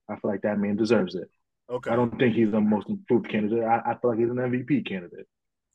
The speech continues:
Speaker 2: He should get some votes. He should get some votes, in my opinion. He should probably get fourth or fifth votes, kinda like what Isaiah Thomas when he was on the, the, the
Speaker 1: Yeah.
Speaker 2: Boston Celtics,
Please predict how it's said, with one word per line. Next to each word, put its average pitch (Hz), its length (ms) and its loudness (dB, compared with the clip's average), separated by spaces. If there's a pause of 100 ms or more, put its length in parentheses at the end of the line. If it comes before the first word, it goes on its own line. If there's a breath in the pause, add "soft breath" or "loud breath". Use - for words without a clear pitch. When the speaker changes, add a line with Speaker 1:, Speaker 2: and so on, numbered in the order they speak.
(160)
Speaker 2:
He 180 200 -2
should 233 160 -4
get 190 120 2
some 165 200 -2
votes. 120 480 -2
He 143 100 -6
should 160 160 -2
get 143 140 0
some 135 160 -8
votes, 123 160 -4
in 117 60 -8
my 120 160 -2
opinion. 104 280 -10
He 127 80 -12
should 127 140 -14
probably 127 240 -2
get 123 140 -6 (260 soft breath)
fourth 151 260 -2
or - 80 -2
fifth 160 200 -4
votes, 139 260 -2
kinda 143 180 -2
like 131 220 -2
what 127 280 -4 (200)
Isaiah 123 320 -4
Thomas 135 400 -10
when 113 100 -10
he 123 80 -8
was 123 140 -10
on 120 160 -8
the, 107 260 -8 (120)
the, 110 180 -12
the 101 120 -14
Speaker 1:
Yeah. 117 100 0
Speaker 2:
Boston 123 340 -6
Celtics, 127 320 -12